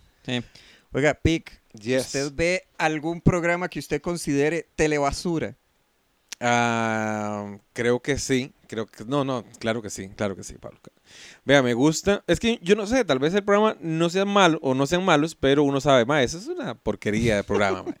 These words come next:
Speaker 1: <laughs>
Speaker 2: Es una porquería de programa".
Speaker 1: ¿Cómo, cómo cuáles? ¿Cómo cuáles y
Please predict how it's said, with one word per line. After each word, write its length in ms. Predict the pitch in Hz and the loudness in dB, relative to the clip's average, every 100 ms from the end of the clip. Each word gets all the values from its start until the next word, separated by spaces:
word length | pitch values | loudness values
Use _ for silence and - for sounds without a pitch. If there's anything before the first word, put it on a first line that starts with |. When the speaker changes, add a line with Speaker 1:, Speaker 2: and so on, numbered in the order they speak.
| _ - | _ -20
Speaker 1:
<laughs> 260 | - - | -20 -12
Speaker 2:
Es 60 | - | -4
una 120 | 135 | -2
porquería 340 | 117 104 98 | 0 -2 -4
de 60 | 98 | -4
programa". 360 | 95 92 90 - _ - | -6 -10 -12 -20 _ -6
Speaker 1:
¿Cómo, 200 | 143 143 | -6 -4
cómo 220 | 143 131 | -8 -4
cuáles? 460 | 185 160 107 - _ - | -2 -2 -4 -16 _ -4
¿Cómo 160 | 156 | -4
cuáles 480 | - 247 302 339 - | 0 0 0 -8 -10
y 280 | - 247 359 | -8 -6 -6